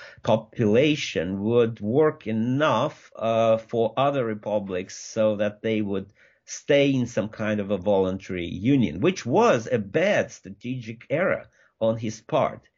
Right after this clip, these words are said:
because, you know, not only the Balts wanted to distance from, from the Soviet Union and Russia, uh, other people like Georgians and, and, uh, and, and, and so on and so forth, and Ukrainians above all,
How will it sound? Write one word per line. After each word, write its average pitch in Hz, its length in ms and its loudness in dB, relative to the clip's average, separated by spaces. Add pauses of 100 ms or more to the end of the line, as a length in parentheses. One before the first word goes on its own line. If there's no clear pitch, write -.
(180)
because, 120 360 -2
you 135 120 -2
know, 120 120 2
not 139 240 0
only 165 220 0
the 143 140 2
Balts 127 580 0
wanted 107 540 -6
to 104 340 -4 (340)
distance 113 560 -4
from, 87 720 -4
from 87 280 -4
the 98 60 -6
Soviet 110 480 0
Union 127 440 0
and 226 520 4
Russia, - 600 -10 (420)
uh, 117 200 -2
other 180 260 2
people 107 360 -2
like 98 200 0
Georgians 117 640 -4
and, 92 220 -6
and, 90 160 -2
uh, 85 280 -2
and, 92 340 0
and, 95 200 -2
and 98 180 -2
so 101 180 2
on 90 60 4
and 90 60 -4
so 101 140 -6
forth, 90 320 2
and 98 200 0
Ukrainians 113 840 0
above 87 420 -8
all, 101 280 0